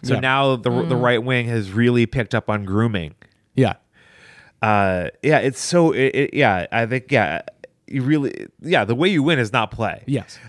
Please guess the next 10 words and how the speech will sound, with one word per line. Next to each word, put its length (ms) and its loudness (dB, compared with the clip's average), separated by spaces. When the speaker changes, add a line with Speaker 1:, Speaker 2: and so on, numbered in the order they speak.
Speaker 1:
Uh, 440 2
or 380 2
at 140 -2
least 320 -4
figure 320 -2
out 260 2
a 60 -2
way 320 0
to, 180 -8
like, 280 -4